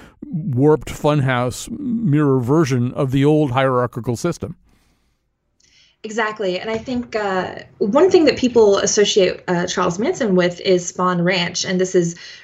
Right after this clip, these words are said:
Speaker 2: really something that I think Once Upon a Time in Hollywood, uh, focuses on in a number of ways, uh, because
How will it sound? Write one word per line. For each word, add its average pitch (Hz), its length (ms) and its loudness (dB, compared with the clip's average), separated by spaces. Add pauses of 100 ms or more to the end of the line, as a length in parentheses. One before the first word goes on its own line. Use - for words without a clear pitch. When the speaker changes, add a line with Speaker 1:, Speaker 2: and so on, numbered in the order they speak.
Speaker 2:
really 220 360 2
something 185 400 -6
that 180 100 -2
I 175 60 -4
think 185 200 -8
Once 180 200 -6
Upon 175 180 -6
a 175 60 -6
Time 175 240 -2
in 170 40 -4
Hollywood, 175 680 0
uh, 175 380 -4 (120)
focuses 202 540 -2
on 220 400 -2 (360)
in 208 100 -4
a 208 40 -4
number 214 240 -2
of 208 140 -2
ways, 208 480 -2 (320)
uh, 180 220 -2
because 196 580 0